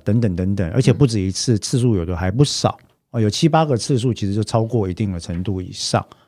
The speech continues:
的这个关系。那这个人为什么这件事情很，争议很大？除了第一个他，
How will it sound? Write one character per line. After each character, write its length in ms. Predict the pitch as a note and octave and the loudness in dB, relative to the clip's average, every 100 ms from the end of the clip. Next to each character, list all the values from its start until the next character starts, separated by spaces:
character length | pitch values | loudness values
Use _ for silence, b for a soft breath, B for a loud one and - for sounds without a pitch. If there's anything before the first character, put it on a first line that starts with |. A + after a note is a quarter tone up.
| b | b
的 80 | - | -10
这 120 | F#2+ | -2
个 100 | G2+ | -2
关 240 | F2 F#2+ E2 | -2 -4 -6
系。 280 | D#2+ - - _ B B B B - | -10 -12 -14 _ B B B B 0
那 100 | B3+ | 0
这 140 | D#4+ | 2
个 100 | A3+ | 2
人 200 | C3 B2 | 2 2
为 80 | A3+ | 0
什 100 | D#3 | 0
么 60 | B2 | 0
这 60 | |
件 160 | G3 F#3+ | 2 4
事 80 | F#3 | 4
情 240 | B2+ C3+ | 4 2
很， 340 | - A#2 G2 F#2+ | 0 0 0 2
争 160 | F#3 | 4
议 120 | G3 | 6
很 160 | C3 F2+ | 4 0
大？ 200 | A#2+ B2 | 0 0
除 200 | - B2 | 0 0
了 80 | A#2+ | 2
第 180 | D#3 D#3+ | 4 4
一 60 | |
个 100 | C3+ | 2
他， 260 | G2+ C3 | 2 2